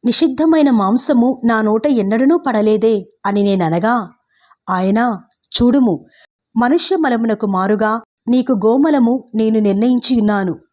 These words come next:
దీనితో నీవు నీ భోజనము సిద్ధపరచుకొనుము" అని సెలవిచ్చి, "నరపుత్రుడా,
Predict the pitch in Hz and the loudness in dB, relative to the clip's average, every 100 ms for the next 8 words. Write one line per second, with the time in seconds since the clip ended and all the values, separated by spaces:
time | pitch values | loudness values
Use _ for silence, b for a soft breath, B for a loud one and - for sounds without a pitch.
0 | _ _ - 202 233 285 330 294 254 247 | _ _ -8 -2 2 4 4 2 -2 -4
1 | - 240 233 233 220 180 220 220 302 311 | -4 0 2 2 0 -2 -2 0 2 2
2 | 226 214 254 262 269 269 220 196 170 - | 0 -2 -2 -2 -2 0 2 2 0 -4
3 | _ _ - 190 190 - 175 175 190 254 | _ _ -4 -2 -2 -2 -2 -2 0 0
4 | 269 185 _ _ _ _ - 185 180 - | 0 -2 _ _ _ _ -6 -2 -2 -4
5 | - 220 220 226 | 0 0 2 -2